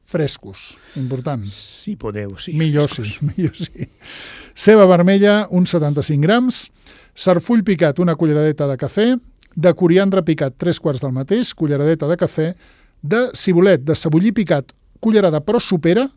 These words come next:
Speaker 1: en aquest cas, ha d'haver-hi més quantitat.
Speaker 2: Sí, mami.
Speaker 1: Cinquanta grams de cogombrets al vinagre. Vint grams, ara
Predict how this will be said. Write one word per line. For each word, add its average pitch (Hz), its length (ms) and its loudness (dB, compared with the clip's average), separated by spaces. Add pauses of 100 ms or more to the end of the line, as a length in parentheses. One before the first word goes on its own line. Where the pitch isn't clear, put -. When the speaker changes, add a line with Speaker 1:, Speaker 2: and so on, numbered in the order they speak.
Speaker 1:
en 139 120 -4
aquest 131 200 -4
cas, 208 340 -2
ha 151 100 -6
d'haver-hi 135 260 -2
més 143 180 -4
quantitat. 135 520 -4
Speaker 2:
Sí, 95 80 -10
mami. - 520 -20
Speaker 1:
Cinquanta 208 520 0
grams 165 320 2
de 156 80 0
cogombrets 160 560 0
al 156 120 2
vinagre. 170 440 -2 (1000)
Vint 254 240 4
grams, 143 540 0 (180)
ara 185 160 0